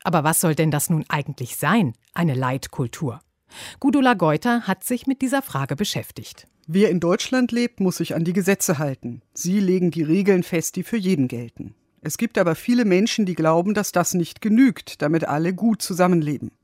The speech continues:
Speaker 2: Zum Beispiel schreibt kein Gesetz vor, dass man höflich zueinander sein sollte. Trotzdem ist das für viele Leute eine wichtige Regel. Manche glauben, dass es solche Regeln gibt, die gerade in Deutschland gelten, vielleicht mehr als in anderen Ländern.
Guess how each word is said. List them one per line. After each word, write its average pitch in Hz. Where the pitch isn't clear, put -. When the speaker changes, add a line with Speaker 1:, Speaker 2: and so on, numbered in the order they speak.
Speaker 2:
Zum 160
Beispiel 160
schreibt -
kein 175
Gesetz 175
vor, 190
dass 170
man 220
höflich 269
zueinander 156
sein 143
sollte. -
Trotzdem 233
ist -
das 170
für -
viele 233
Leute 165
eine 220
wichtige 180
Regel. 143
Manche 196
glauben, 208
dass 185
es 175
solche 185
Regeln 202
gibt, 214
die 190
gerade 202
in 214
Deutschland 208
gelten, 156
vielleicht 214
mehr 170
als 131
in -
anderen 190
Ländern. 127